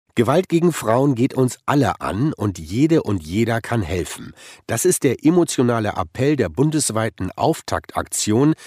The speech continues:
der von Edelmann Deutschland entwickelten Initiative Stärker als Gewalt für das Bundesministerium für Familie, Senioren, Frauen und Jugend. Zum Internationalen Tag gegen Gewalt an Frauen stellte Bundesfrauenministerin Franziska Giffey am fünfundzwanzigsten November in Berlin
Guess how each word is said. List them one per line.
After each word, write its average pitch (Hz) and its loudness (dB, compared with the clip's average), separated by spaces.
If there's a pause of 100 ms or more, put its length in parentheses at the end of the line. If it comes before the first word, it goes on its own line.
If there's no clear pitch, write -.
(200)
der 107 0
von 113 0
Edelmann 143 2
Deutschland 110 -2
entwickelten 104 0
Initiative 131 0
Stärker 104 -2
als 98 -4
Gewalt 107 0 (300)
für 95 -2
das 87 -4
Bundesministerium 120 2
für 95 -4
Familie, 123 2
Senioren, 98 0
Frauen 92 -2
und 117 -4
Jugend. 92 -2 (260)
Zum 131 0
Internationalen 147 2
Tag 139 -2
gegen 123 0
Gewalt 110 2
an 104 0
Frauen 127 0
stellte 147 0
Bundesfrauenministerin 120 0
Franziska 117 -2
Giffey 95 0
am 76 -4
fünfundzwanzigsten 110 0
November 95 -2
in 82 -8
Berlin 92 2